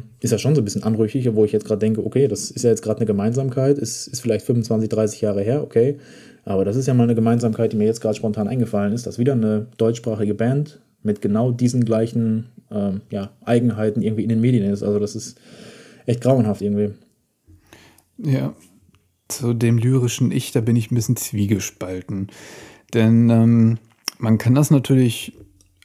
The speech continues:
Speaker 2: ausnutzen, um seine Fantasien auszuleben und wenn's dann kritisch wird, zu sagen, „Hey, hey, hey,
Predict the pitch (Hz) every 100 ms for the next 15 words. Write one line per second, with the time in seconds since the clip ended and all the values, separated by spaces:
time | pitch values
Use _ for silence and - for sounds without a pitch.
0 | _ - 110 107 143 156 156 - 160 160
1 | - - 123 127 123 123 123 113 - _
2 | - - - - 113 107 113 110 107 104
3 | - 110 107 101 101 107 - 127 - -
4 | 139 135 147 151 120 110 101 - 107 -
5 | 101 98 113 135 - 131 - 123 113 107
6 | 143 143 139 117